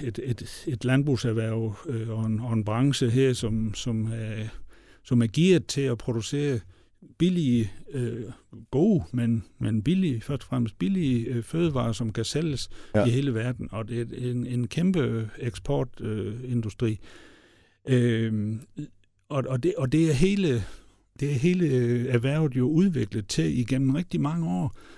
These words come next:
Speaker 1: Vi er jo, vi er, vi er uddannet til, ja, selv uddannet til, at vi skal udnytte hver et, øh,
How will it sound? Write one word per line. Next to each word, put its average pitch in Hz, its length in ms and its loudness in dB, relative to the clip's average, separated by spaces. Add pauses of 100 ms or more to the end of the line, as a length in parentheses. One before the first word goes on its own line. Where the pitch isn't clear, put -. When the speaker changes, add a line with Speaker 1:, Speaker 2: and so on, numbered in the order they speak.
Speaker 1:
Vi 123 80 4
er 127 40 6
jo, 131 240 0
vi 135 240 0
er, 123 400 0 (540)
vi 127 160 6
er 123 500 -2 (460)
uddannet 135 520 4
til, 156 260 4 (220)
ja, 110 160 -2
selv 196 300 0
uddannet 143 480 0
til, 135 260 0 (520)
at 113 100 -2
vi 120 80 4
skal 120 160 -2
udnytte 151 460 4
hver 151 340 0
et, 127 260 -2
øh, 117 280 0